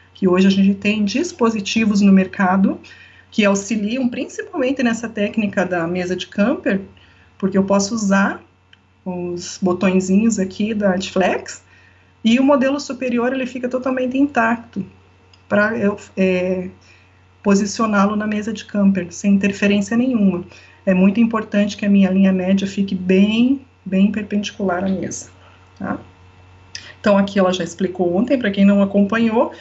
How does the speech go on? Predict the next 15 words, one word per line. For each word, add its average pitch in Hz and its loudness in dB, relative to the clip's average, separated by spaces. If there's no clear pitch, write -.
antes 262 0
de 202 -2
separar, 208 -2
se - -10
eu 190 2
não 214 2
tenho 220 -6
esse 196 -4
dispositivo, 196 -2
antes 190 2
de - -12
separar, 196 0
eu 226 0
preciso 196 -2
fazer 196 2